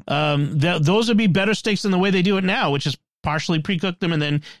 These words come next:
heat them up right <laughs> before they send it out. So I, I, I agree with that.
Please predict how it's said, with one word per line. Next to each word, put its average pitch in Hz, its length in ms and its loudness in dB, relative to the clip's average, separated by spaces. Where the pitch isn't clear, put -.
heat 170 180 0
them 156 120 0
up 156 160 0
right 156 220 0
<laughs> 143 140 -2
before 220 260 0
they 180 120 2
send 175 240 0
it 175 60 0
out. 214 240 -2
So 160 320 2
I, 170 460 -2
I, 180 420 0
I 190 100 0
agree 170 160 2
with 147 120 2
that. 113 260 -2